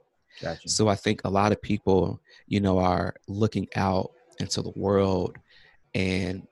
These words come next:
Speaker 2: they see things and experiences that they want for themselves, but
Speaker 1: Yeah.
Speaker 2: they're trying to figure out, "How do I close the gap between where I am now and where I
Speaker 1: Mm-hmm.
Speaker 2: wanna be and fill in the blank amount of time?"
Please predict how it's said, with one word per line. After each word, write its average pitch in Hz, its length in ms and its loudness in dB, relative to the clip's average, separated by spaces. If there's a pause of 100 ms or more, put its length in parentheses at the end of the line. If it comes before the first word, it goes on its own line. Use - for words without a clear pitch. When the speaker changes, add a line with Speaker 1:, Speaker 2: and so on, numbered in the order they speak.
Speaker 2:
they 95 160 0
see 120 420 0
things 95 680 -6
and - 100 -4
experiences 101 720 -4
that 87 160 -12
they 92 100 0
want 104 340 -6
for 90 120 -6
themselves, 98 840 -2 (380)
but 90 100 -2
Speaker 1:
Yeah. 92 60 -2
Speaker 2:
they're 104 160 2
trying 107 320 -2
to 98 100 -2
figure 98 380 0
out, 98 200 0
"How 110 200 0
do 117 160 2
I 98 80 2
close 104 400 0
the 92 100 0
gap 107 500 0 (380)
between 95 460 0
where 104 280 0
I 98 80 2
am 101 260 0
now 139 480 0 (220)
and 90 160 -2
where 104 160 2
I 101 40 2
Speaker 1:
Mm-hmm. 95 100 -2
Speaker 2:
wanna 98 200 -6
be 98 460 -4 (280)
and 90 160 -2
fill 104 220 0
in 95 100 -2
the 87 60 -6
blank 95 440 -8 (120)
amount 92 260 -6
of - 100 -14
time?" 90 400 -2